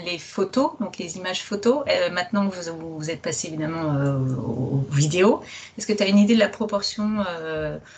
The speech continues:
sur lesquelles Getty, euh, a plus de, de, de,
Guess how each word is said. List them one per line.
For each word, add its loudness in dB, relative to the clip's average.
sur -6
lesquelles -6
Getty, -4
euh, -2
a -6
plus -8
de, -2
de, -2
de, 0